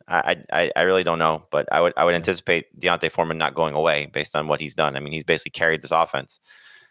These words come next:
in lieu of both Herbert and Justin Fields going down. So how do you take him off the field? Certainly, how do you make him inactive like he was the four games prior to Herbert getting hurt?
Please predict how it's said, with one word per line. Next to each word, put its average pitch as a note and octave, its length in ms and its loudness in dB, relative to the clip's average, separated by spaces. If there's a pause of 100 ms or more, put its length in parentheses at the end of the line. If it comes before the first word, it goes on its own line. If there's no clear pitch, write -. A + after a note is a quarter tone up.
(320)
in D#2+ 280 0
lieu E2+ 240 4
of D#2 280 2
both D#2 180 2
Herbert D#2+ 400 2
and D#2 180 -2
Justin D2 300 -2
Fields D2 260 0
going C#2 200 -4
down. D2 280 -2
So C2+ 260 0 (360)
how E2+ 120 0
do E2+ 60 -4
you E2 60 -2
take - 220 -2
him E2 80 -2
off D2 140 0
the - 80 -8
field? C#2+ 240 2 (160)
Certainly, A2+ 280 0
how G2 60 4
do F#2+ 80 0
you F2+ 60 2
make F2+ 140 2
him E2 60 -2
inactive D#2+ 380 -2
like C#2+ 160 2
he D#2 60 -4
was C#2+ 200 0
the - 60 -8
four C#2+ 180 2
games C2+ 200 -4
prior D2 260 4
to C2 60 -2
Herbert B1+ 240 -4
getting C#2 140 -10
hurt? C#2+ 140 -8